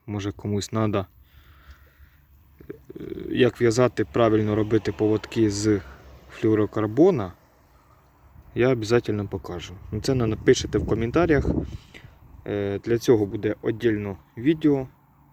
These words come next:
Я вам це розкажу, покажу і так далі. Ось, друзі,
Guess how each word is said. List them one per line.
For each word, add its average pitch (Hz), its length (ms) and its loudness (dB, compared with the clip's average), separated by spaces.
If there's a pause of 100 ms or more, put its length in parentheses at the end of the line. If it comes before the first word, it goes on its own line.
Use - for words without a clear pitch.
Я 110 100 -4
вам 104 140 -6
це 104 120 -8
розкажу, 110 440 0
покажу 104 480 -4 (1000)
і 107 80 -6
так 98 260 -4
далі. 95 360 -4 (2500)
Ось, 147 160 2
друзі, 151 420 6